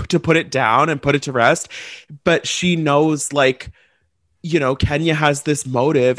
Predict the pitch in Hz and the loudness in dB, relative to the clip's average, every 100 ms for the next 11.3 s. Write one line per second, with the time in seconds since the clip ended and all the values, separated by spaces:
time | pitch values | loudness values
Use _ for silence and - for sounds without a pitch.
0 | - 151 147 - 143 156 165 156 147 _ | -4 -6 -2 0 2 2 0 0 -2 _
1 | _ _ _ _ - 214 196 _ _ - | _ _ _ _ 0 2 2 _ _ -20
2 | _ _ _ - 262 330 370 330 180 175 | _ _ _ -4 -2 0 0 0 0 2
3 | 180 233 285 247 - 139 143 - 147 143 | 2 2 2 0 0 0 0 -4 -4 -2
4 | 127 120 - - _ _ _ _ _ - | -2 -2 -6 -20 _ _ _ _ _ -4
5 | 170 185 233 202 - 143 147 156 147 131 | 0 2 2 0 0 0 0 -4 -2 -2
6 | 143 131 127 123 131 131 - - - 147 | -4 0 2 4 4 2 -2 -6 -2 -2
7 | 139 131 127 - 135 135 131 135 139 143 | 2 2 0 0 -4 -4 0 2 2 -2
8 | 135 - 135 131 123 123 120 127 127 127 | -4 2 0 0 0 2 2 0 -2 0
9 | 123 123 127 120 110 117 117 120 113 117 | 0 0 -4 2 2 2 -2 0 0 2
10 | 107 117 117 117 117 110 - 113 107 95 | 0 0 -4 0 0 0 0 2 2 0
11 | 110 131 147 | 0 2 2